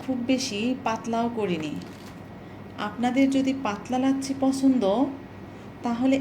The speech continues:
এখানে আরও একটু মিল্ক দিয়ে দিবেন। আমাদের লাচ্ছি কিন্তু তৈরি হয়ে গেছে। এখন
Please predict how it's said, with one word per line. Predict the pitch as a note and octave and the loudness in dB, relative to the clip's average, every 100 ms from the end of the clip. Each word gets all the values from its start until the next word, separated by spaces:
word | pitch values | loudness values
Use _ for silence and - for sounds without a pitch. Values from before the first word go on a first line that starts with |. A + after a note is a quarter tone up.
| C4 | 2
এখানে | C4 B3+ F#3+ G#3 - G3+ A3 | 4 2 2 0 -2 -4 -2
আরও | B3 C4 | 2 2
একটু | C4 - C4+ A#3+ | 2 2 2 4
মিল্ক | F#3+ F#3 F3+ G3 | 2 0 -2 0
দিয়ে | F#3+ F3 | 2 2
দিবেন। | D3+ D#3 C#3+ - - - - - - - - - - - - - - - - - - - - - - G3 | 2 0 -2 -6 -12 -14 -16 -16 -14 -16 -16 -14 -14 -16 -16 -16 -16 -16 -14 -14 -16 -14 -14 -10 -4 -4
আমাদের | A3 A#3+ C#4 C#4 | 0 6 8 8
লাচ্ছি | C4+ C4+ C4+ C4 | 6 4 -2 0
কিন্তু | B3+ C4+ C4+ | 0 -2 -2
তৈরি | B3+ B3+ B3+ B3 | 0 0 0 2
হয়ে | B3+ C4 A3+ | 4 4 2
গেছে। | F#3 - G3 A#3+ C#4+ - - - - - - - A#3 | -2 -2 0 0 -2 -6 -14 -16 -16 -14 -10 -6 -4
এখন | A#3 G#3 | -2 0